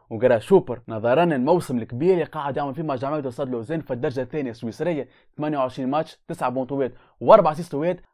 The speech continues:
نذكروا اللاعب هذا يلعب في بوست صانع العاب ولا ايلي جوش. من الميركاتو اللي فات ونطلع في كلامات على اللاعب هذا، كل مره واحد يحكي لك موضوع، اللي يقول لك سي بون صار ترانسفير نتاعو، واللي يقول لك ساي عطى الاتفاق نتاعو للجمعيه هذه،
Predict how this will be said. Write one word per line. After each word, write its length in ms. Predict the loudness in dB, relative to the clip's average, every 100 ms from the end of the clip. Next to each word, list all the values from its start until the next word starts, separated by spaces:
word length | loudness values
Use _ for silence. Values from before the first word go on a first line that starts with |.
| -6
نذكروا 360 | 0 0 2
اللاعب 260 | 6 6 6
هذا 120 | 4
يلعب 160 | 4 4
في 80 | 0
بوست 300 | -4 -4 0
صانع 280 | 2 4 4
العاب 340 | 4 2 2
ولا 160 | 2 2
ايلي 260 | 2 0
جوش. 340 | 0 -4 0 4
من 80 |
الميركاتو 380 | 4 6 4 2
اللي 140 | 0 4
فات 260 | 6 6
ونطلع 200 | 4 -6
في 100 | -6
كلامات 340 | -2 0 0 0
على 60 |
اللاعب 300 | 0 0 0
هذا، 160 | -2 -2
كل 180 | -2 -4
مره 200 | 0 0
واحد 160 | 0
يحكي 200 | -4 -4
لك 140 | -6 -4
موضوع، 300 | -4 -2 -2
اللي 120 | -2
يقول 140 | -6
لك 60 | -6
سي 160 | -6
بون 200 | -4 -4
صار 180 | -2 -4
ترانسفير 400 | -4 -8 -6 -8
نتاعو، 340 | -6 -2 -2 -2
واللي 140 | -4
يقول 160 | -6 -6
لك 80 |
ساي 360 | -4 -2 -2 -2 -6 _ -6
عطى 220 | -2 -2
الاتفاق 460 | -2 -4 -6 -6
نتاعو 260 | -4 -2 2
للجمعيه 680 | 4 4 2 0 0 0 0
هذه، 160 | -4